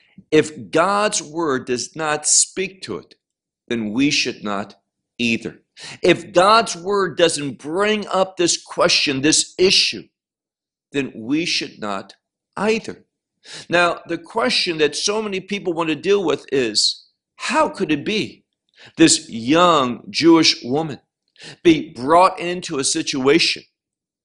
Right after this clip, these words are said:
into a very ungodly environment of what we're going to be talking about and what's being done? The Bible does not speak to that. Therefore,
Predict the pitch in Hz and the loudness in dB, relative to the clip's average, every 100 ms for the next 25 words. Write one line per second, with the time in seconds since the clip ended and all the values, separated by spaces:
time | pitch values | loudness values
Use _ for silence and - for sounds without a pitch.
0 | - - - 190 190 185 147 147 147 165 | -20 -10 0 2 2 2 2 2 0 0
1 | 160 - - 160 185 160 139 127 120 123 | -2 -4 -2 0 0 0 2 2 0 -6
2 | 131 147 156 _ _ _ - 175 143 170 | -8 -8 -16 _ _ _ -6 -6 -4 -4
3 | 208 214 147 - _ _ _ _ _ - | -4 -4 -6 -12 _ _ _ _ _ -20
4 | - 156 131 151 185 175 180 175 180 185 | -2 0 0 0 -2 -2 -2 -2 -4 -4
5 | 175 185 - - - 302 302 170 135 143 | -6 -8 -10 -8 0 0 0 -8 -2 0
6 | 143 151 - _ 127 151 165 - 185 175 | 0 -2 -8 _ 0 0 0 -4 -8 -6
7 | 156 190 160 - _ _ _ _ _ _ | -2 -2 -2 -12 _ _ _ _ _ _
8 | _ _ _ _ _ _ - 110 - 113 | _ _ _ _ _ _ -14 -12 -2 2
9 | 120 131 143 147 131 113 107 107 113 _ | 4 2 0 -2 -4 -6 -4 -4 -6 _
10 | - - - - 95 - _ _ - 90 | 0 0 0 -6 -10 -12 _ _ -10 -10
11 | 87 - _ _ _ _ _ _ _ _ | -10 -16 _ _ _ _ _ _ _ _
12 | _ - 139 135 135 - 131 131 131 | _ 2 4 2 0 -4 0 0 -2